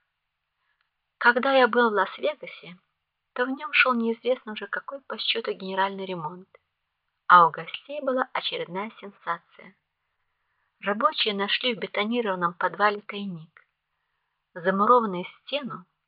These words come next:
хорошо замаскированный сейф, куда Бен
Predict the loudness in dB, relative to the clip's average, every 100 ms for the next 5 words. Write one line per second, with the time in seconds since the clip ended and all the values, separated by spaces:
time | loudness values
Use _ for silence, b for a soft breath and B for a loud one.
0 | _ _ -2 4 4 4 0 0 -2 -4
1 | -4 -6 0 2 0 -4 -10 -12 -12 -12
2 | -20 _ _ _ _ _ _ -8 0 0
3 | 0 0 -2